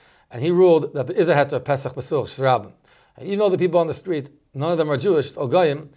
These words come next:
but the heter of Pesach B'suach is based on the fact that it's really not a situation of yichud, 'cause they're, so to speak, in public. Now, not really in public,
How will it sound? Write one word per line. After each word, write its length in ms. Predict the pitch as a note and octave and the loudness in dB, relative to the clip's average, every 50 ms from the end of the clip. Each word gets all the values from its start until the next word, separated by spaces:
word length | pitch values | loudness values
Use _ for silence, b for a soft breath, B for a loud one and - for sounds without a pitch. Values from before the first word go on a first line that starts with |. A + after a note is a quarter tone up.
| b b b b b b - | b b b b b b -8
but 80 | C3+ | -4
the 100 | B2+ C#3 | -4 0
heter 260 | C3 F#3+ - - G#3 | 0 0 0 2 0
of 100 | F3+ - | -2 0
Pesach 260 | - F3+ F3+ F3+ F#3+ - | 0 -2 -2 -2 -4 -6
B'suach 380 | D#3+ - - A3 F#3+ D#3 C3 | -8 -4 0 0 0 2 0
is 60 | B2 | -2
based 260 | A2 E3+ F3+ D#3 C3+ F3 | -4 -4 -4 -4 -6 -6
on 80 | D#3 | -8
the 60 | C#3 | -6
fact 400 | C3+ E3+ G3 E3 D3 D3 D3 - b b b b b b | -4 -2 0 0 0 -2 -4 -10 b b b b b b
that 80 | - C#3 | -6 -4
it's 120 | C3 C#3 | -4 -2
really 160 | G#3 A3+ G#3+ F#3 | 0 2 2 2
not 260 | F3+ F#3 F3+ F#3 F#3 | 2 0 -2 -2 -4
a 40 | - | -8
situation 420 | - - - F3 F#3 F3 C3 E3+ | -12 -8 -4 -4 -2 -2 -2 -4
of 60 | F3 E3 | -6 -4
yichud, 320 | A3+ A3+ - C3+ A#2+ - b b b b b b _ | -4 -4 -4 -6 -8 -12 b b b b b b _
'cause 120 | - C3 | -8 -6
they're, 80 | C#3 C3+ | -6 -4
so 220 | C#3 - F#3+ F#3+ | -2 0 2 2
to 60 | F3+ | 2
speak, 240 | - F#3 F#3 D#3+ - | 0 0 -2 -4 -2
in 100 | F3+ D#3 | -4 0
public. 360 | C3+ G3 G3+ E3 B2 A2 - | 2 4 4 4 2 -2 -6
Now, 100 | C#3+ C3+ | -6 -4
not 220 | C3+ E3+ F#3+ G3 D#3 | -2 0 0 0 0
really 240 | F#3 B3 A#3+ A3+ F#3+ | -2 0 2 2 0
in 80 | - | 2
public, 320 | - C3 A2 A2 C#3+ D3+ | 2 0 0 0 -2 -4